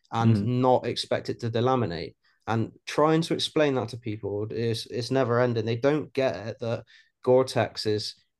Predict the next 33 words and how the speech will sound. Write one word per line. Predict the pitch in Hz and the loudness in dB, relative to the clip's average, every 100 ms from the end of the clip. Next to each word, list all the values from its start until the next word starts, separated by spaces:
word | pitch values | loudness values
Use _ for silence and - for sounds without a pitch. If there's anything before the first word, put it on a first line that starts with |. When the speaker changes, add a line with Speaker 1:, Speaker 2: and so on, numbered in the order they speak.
| - | -12
Speaker 1:
a | |
piece | 117 - 143 131 | -10 -4 -2 -2
of | 123 117 | -6 -8
plumber's | - 143 127 117 | 0 2 2 -2
tape | - 101 - - | -4 -8 -8 -10
stretched | - - 120 - - | -8 0 0 0 -2
out | 120 107 | 0 0
and | 101 98 110 _ | -2 -8 -10 _
glued | 120 120 120 | -2 2 4
Speaker 2:
<laughs> | 139 | 4
Speaker 1:
together. | 110 104 113 - - _ _ - | 4 0 -6 -12 -20 _ _ -4
That's | 123 | -4
all | - 139 135 | 0 2 4
it | 123 | 4
is. | 123 113 | 2 0
It's | 113 | 2
Speaker 2:
Yeah. | 107 104 | 6 6
Speaker 1:
nothing | 87 123 117 | 4 -2 -4
fancy. | 127 127 - 104 98 113 _ | -8 -10 -12 -12 -12 -14 _
Speaker 2:
Yeah. | - 95 | -2 2
Speaker 1:
So | 127 123 | 6 6
if, | - - - | 4 -2 -4
if | 165 | -8
you | 160 | -2
let | 165 165 | 2 4
sweat | - - 165 151 113 | 2 2 2 2 2
get | 123 | 0
into | 135 123 110 | 0 -2 -4
that, | 101 98 - | -4 -4 -4
it's | 123 117 | -6 0
gonna | 139 | 0
fall | 123 147 120 | 2 2 0
apart. | 110 120 90 64 | 0 -2 -2 -6